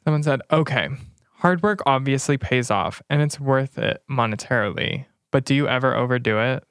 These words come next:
Like, not in an extra way, because you are a badass. And I love you, but, like, overdo it.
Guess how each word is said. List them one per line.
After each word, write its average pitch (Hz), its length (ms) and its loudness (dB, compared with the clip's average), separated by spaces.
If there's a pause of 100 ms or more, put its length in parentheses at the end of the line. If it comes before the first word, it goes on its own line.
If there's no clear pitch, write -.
(300)
Like, 131 220 0
not 139 260 2
in 185 80 2
an 185 160 0
extra 127 300 -2
way, 113 220 0
because 123 340 -2
you 131 140 0
are 131 200 2
a 117 60 -2
badass. 101 720 -4 (440)
And 127 100 2
I 123 60 2
love 127 260 0
you, 107 400 -2
but, 123 120 4
like, 127 300 0 (240)
overdo 139 460 2
it. 156 240 -2